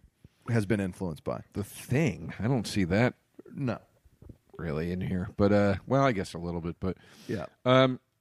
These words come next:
Speaker 1: I remember a lot at the time of people s-, accusing him of ripping off Night of the Creeps, and then other reviews were like,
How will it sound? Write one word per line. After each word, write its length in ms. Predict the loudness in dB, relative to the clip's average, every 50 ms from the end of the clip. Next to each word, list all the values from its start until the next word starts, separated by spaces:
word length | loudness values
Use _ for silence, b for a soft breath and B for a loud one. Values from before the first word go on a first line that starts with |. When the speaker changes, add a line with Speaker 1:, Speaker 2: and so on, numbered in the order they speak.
| _ _ _ _ _ _ _ _ _ _ _ _ 2
Speaker 1:
I 60 | 4
remember 320 | 6 6 6 6 8 8 8
a 60 | 8
lot 240 | 8 8 6 6 4
at 100 | 2 0
the 60 | 0
time 380 | -2 0 2 4 4 2 0 0
of 60 | -2
people 200 | -2 -2 -2 -4
s-, 120 | -6 -10 -10 -10 -10
accusing 340 | -2 2 2 2 2 0
him 80 | -2 0
of 60 | 0 0
ripping 200 | 0 -2 -2 -2
off 160 | -2 -2 -2
Night 180 | -2 -2 -2
of 60 | -4 -4
the 60 | -8
Creeps, 400 | -4 -2 -2 0 0 -2 -4 -8
and 60 | -6
then 80 | -4 -2
other 440 | -2 0 2 2 2 2 0 -2 -2 0
reviews 440 | 0 0 2 2 2 2 2 0
were 100 | 0 -2
like, 200 | 0 0 -2 -4